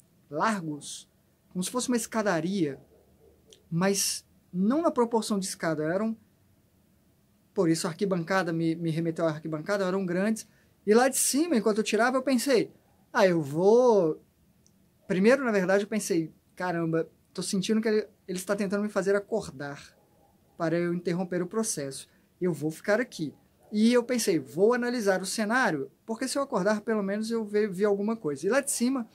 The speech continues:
o que eu vi foram, é,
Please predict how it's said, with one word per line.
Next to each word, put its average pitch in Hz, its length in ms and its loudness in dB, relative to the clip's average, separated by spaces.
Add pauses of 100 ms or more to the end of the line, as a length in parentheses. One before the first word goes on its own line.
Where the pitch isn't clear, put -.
(320)
o 202 80 2
que 214 120 2
eu 202 80 4
vi 196 160 -2
foram, 220 580 2 (1400)
é, 196 460 2